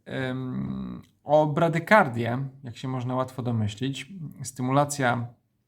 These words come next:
e, czy to przezskórna, czy wewnątrznaczyniowa, e, dotyczy bradykardii. I na szczęście, e, jest to mocno osadzone w wytycznych z dwa tysiące piętnastego roku,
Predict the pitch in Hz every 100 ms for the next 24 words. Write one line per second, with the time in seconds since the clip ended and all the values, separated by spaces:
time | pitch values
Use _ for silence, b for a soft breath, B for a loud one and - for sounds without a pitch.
0 | _ _ _ _ _ _ _ _ _ -
1 | - 123 117 113 107 - 113 117 - -
2 | 175 185 160 120 113 113 135 - - 123
3 | 117 110 120 143 156 139 135 - 131 123
4 | 120 113 107 b b b b b - 123
5 | 120 127 127 - 123 120 131 117 113 110
6 | 107 107 156 190 b b b b _ -
7 | 294 285 180 - 165 165 - 160 147 143
8 | B B B _ 127 123 123 139 156 -
9 | - 135 131 151 - 127 117 120 131 127
10 | 110 120 131 139 127 113 123 - 120 117
11 | 123 120 113 120 113 110 107 135 156 -